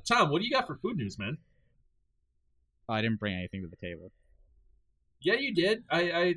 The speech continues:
Speaker 1: I gave you the one.
Speaker 2: What was it?
Speaker 1: The thing about Tropical Smoothie Cafe.
Speaker 2: Oh, yeah, Tropical Smoothie Cafe has got some new shit.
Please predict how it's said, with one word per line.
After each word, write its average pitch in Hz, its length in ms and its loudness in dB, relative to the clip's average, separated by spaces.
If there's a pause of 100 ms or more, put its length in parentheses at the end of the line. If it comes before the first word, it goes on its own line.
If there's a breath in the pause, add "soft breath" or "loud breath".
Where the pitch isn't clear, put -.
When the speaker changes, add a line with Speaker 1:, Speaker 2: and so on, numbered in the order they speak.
(140)
Speaker 1:
I 170 100 -2
gave 208 220 0
you 180 60 0
the 127 80 -2
one. 82 220 -6 (380)
Speaker 2:
What 110 120 -6
was 113 220 -4
it? 98 120 -8 (360)
Speaker 1:
The 139 200 -6
thing 151 140 -6
about 143 400 2
Tropical 143 540 0
Smoothie 127 500 -4
Cafe. - 140 -2
Speaker 2:
Oh, 165 240 10
yeah, 147 240 0
Tropical 139 360 -10
Smoothie 135 340 -8
Cafe 107 280 -10
has 104 100 -12
got 107 180 -12
some 104 120 -14
new 104 160 -10
shit. 117 300 -10